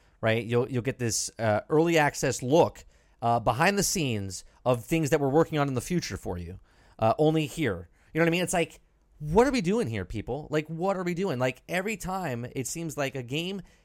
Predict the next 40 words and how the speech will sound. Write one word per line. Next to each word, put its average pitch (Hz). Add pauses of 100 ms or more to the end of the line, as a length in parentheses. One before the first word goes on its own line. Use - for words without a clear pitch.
(280)
has 139
a 131
certain, 202 (680)
like 110
you 113
said, 101 (320)
the 151
window 240
that 226
it 175
is 185
when 151
it 120
launches, 131 (180)
there's 143
a 165
window 190
of 180
telling 175
us - (180)
when 123
the 143
game 135
comes 120
out. 107
Like, 107
look, 131 (260)
some -
of 269
the 277
games 190
that 139
I've 127
played 147
right 156
now 175
that 123
I've 117
enjoyed, 120 (580)
Boundless 180